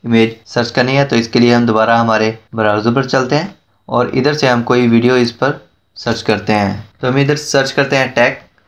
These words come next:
तो इसके बाद हमने simple इधर videos पर click करना है और इधर से हम tech के related कोई video find कर लेते हैं। तो हम इधर से ये वाली video choose करते हैं, इसको हम इधर से download पर click करते हैं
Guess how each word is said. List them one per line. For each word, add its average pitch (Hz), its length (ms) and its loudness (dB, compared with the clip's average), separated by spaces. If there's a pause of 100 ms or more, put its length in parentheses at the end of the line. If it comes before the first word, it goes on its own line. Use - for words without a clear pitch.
(580)
तो 127 60 -4
इसके 127 240 0
बाद 160 180 4
हमने 143 240 2
simple 135 340 0
इधर 123 280 0 (180)
videos 120 400 0
पर 139 140 0
click 117 280 0
करना 131 200 0
है 190 140 -8 (180)
और 123 220 0
इधर 135 180 2
से 147 140 0
हम 127 200 0
tech 117 340 -2
के 127 100 -2
related 117 460 2
कोई 123 280 2 (220)
video 135 280 2
find 107 300 -2
कर 104 100 2
लेते 101 280 0
हैं। 104 420 -2 (140)
तो 127 80 -2
हम 135 180 2
इधर 143 220 2
से 143 160 2
ये 117 140 4
वाली 123 200 2
video 127 340 2 (640)
choose 113 180 -2
करते 123 260 0
हैं, 151 160 -2
इसको 127 260 0
हम 123 140 2
इधर 117 160 2
से 123 160 0
download 113 460 0
पर 127 140 2
click 113 240 0
करते 120 260 0
हैं 175 180 -4